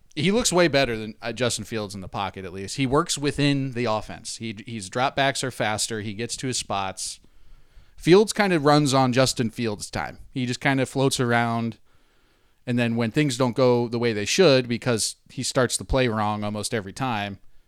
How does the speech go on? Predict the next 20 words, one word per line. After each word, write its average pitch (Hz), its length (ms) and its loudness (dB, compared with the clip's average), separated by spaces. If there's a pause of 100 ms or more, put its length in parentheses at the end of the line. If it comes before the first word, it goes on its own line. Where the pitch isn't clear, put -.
(360)
he 127 140 -2
bails, 117 460 4
and 107 100 -4
then 104 120 -4
it 92 40 -12
just 98 160 -8
becomes 101 720 -8
a - 20 -10
shit 135 240 0
show. 92 320 -6 (800)
That's 123 200 0
not 135 160 4
how 120 120 4
Bagent 113 360 0
plays. 104 600 -4
He 117 160 -10
plays 131 300 2
within 123 260 -2
the 110 80 -4
system. 101 600 -4